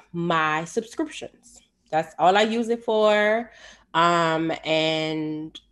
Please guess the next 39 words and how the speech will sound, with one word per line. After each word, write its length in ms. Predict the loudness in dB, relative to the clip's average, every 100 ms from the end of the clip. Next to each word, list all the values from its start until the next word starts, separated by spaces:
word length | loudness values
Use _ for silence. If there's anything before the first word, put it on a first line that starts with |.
| _
sometimes 720 | -8 -2 -2 0 0 0 -4 -4
I 760 | -2 0 -2 -2 -2 -4 -6 -10 -20 _ -6
have 140 | -6
a 40 |
subscription 520 | -6 -12 -8 -8 -8 -8
that 140 | -8
comes 240 | -8 -6
out 320 | -2 -2 -2 -2
and 120 | -4
I'm 60 |
like, 180 | -4 -6
"God 240 | -12 -14 -14 -8
damn 180 | -6
it." 100 | -8 -12 _ -20 -20 -10 0
And 340 | 2 4 4
I 100 | 2 0
have 180 | 0
to 80 | -2
go 140 | -2 -2
put 180 | -2
more 180 | -2 -2
money 360 | 0 0 0 -2
in 100 | -2
there 220 | -4 -6
because 360 | -6 -8 -8 -8
I 80 | -8
literally 500 | -2 2 2 2 -2 0
only 220 | 0 0
use 200 | -4 -8
it 80 | -10
for 120 | -12
subscriptions. 640 | -14 -14 -12 -10 -10 -10 -10
I 100 | -10
keep 280 | -10 -8
it 80 | -4
at 100 | -2
a 60 | -2
certain 340 | -6 -6 -4
balance 560 | -4 -4 -4 -4 -6